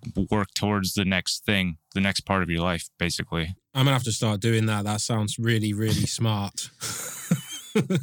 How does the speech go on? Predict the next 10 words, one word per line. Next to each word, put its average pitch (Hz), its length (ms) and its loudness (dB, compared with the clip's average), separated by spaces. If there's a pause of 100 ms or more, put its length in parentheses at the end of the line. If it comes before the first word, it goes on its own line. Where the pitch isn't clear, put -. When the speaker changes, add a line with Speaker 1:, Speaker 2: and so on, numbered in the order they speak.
(160)
Speaker 1:
It's 185 220 4
so 123 240 4
helpful. 110 640 2
It - 20 6
Speaker 2:
Yeah. 117 60 6
Speaker 1:
seriously 120 580 4
is, 107 160 2
because 104 560 2
you 110 160 4
realize 120 380 2